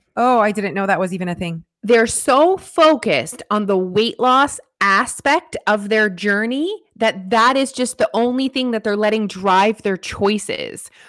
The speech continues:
Speaker 2: Whereas we need to shift our focus to actually desiring the choices that we're, that will get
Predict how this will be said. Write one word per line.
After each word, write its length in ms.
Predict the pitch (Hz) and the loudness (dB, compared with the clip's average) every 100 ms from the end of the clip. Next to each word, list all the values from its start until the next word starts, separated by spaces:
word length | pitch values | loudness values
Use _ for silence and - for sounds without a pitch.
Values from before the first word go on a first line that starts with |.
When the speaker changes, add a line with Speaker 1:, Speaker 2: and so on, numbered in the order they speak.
| _ | _
Speaker 2:
Whereas 840 | - 240 226 - 214 220 214 202 - _ | -2 0 0 2 2 4 2 -2 -12 _
we 300 | - 196 226 | -12 -6 -4
need 220 | 233 254 | -4 -4
to 100 | 247 | -4
shift 420 | 220 - 294 302 - | -4 -2 -4 -4 -4
our 120 | 208 | -4
focus 640 | 208 285 330 269 220 202 - | -2 0 0 0 0 -2 -4
to 120 | - 226 | -8 -6
actually 680 | 214 226 233 - 240 226 185 175 | 0 0 0 -6 -4 -4 -6 -12
desiring 1000 | 180 226 202 208 202 247 240 220 208 202 | -2 -2 0 0 2 2 0 -2 -4 -4
the 120 | 190 | -4
choices 520 | 190 - 240 240 196 190 | -6 -4 -4 -2 -4 -4
that 120 | - | -2
we're, 200 | 190 - | -2 -2
that 200 | 196 - | -2 0
will 180 | 208 202 | 0 -2
get 340 | 170 220 254 | -2 0 0